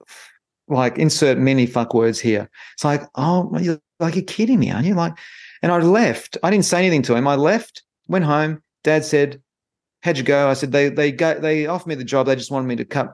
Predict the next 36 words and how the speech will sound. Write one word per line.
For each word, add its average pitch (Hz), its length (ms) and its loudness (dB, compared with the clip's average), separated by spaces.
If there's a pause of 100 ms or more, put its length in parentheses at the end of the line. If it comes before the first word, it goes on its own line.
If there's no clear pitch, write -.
(100)
they 135 80 0
want 143 160 2
me 127 60 4
to 120 60 2
cut 135 180 -2
my 120 140 2
hair." 160 340 -2 (380)
And 147 80 0
my 143 80 2
dad 147 280 2
said, 135 180 2
"So 151 80 0
when 147 160 0
are 147 40 0
you 135 120 2
starting?" 175 560 -2 (540)
And 156 100 0
I 160 60 2
said, 156 180 2
"I'm 151 220 2
not. 202 400 -2 (880)
I'm 156 100 2
not 180 140 2
gonna 170 160 0
cut 151 160 -2
my 131 180 0
hair." 196 400 -2 (580)
And 156 340 0 (140)
for 156 120 -4
two 220 280 2
weeks, 160 460 2
we 151 160 0
had 160 160 0
this 143 240 -2
relentless 165 920 -2 (220)
argument 147 640 0